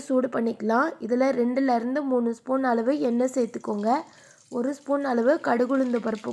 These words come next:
போட்டு பொரிய விட்டுடுங்க. கடுகு பொரிஞ்சு வந்தோடனேயே நம்ம நறுக்கி வச்சிருக்கிற கோவக்காய் எல்லாத்தையும் சேர்த்துடலாம். காய்க்கு தேவையான அளவு உப்பு,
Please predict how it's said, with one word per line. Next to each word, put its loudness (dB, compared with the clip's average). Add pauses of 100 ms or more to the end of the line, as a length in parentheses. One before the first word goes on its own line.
போட்டு -2 (180)
பொரிய 0
விட்டுடுங்க. -2 (580)
கடுகு 0 (100)
பொரிஞ்சு 0
வந்தோடனேயே 2 (560)
நம்ம 0
நறுக்கி 0
வச்சிருக்கிற -2 (180)
கோவக்காய் 2
எல்லாத்தையும் -2
சேர்த்துடலாம். -2 (2000)
காய்க்கு -2
தேவையான 4
அளவு 2 (160)
உப்பு, -2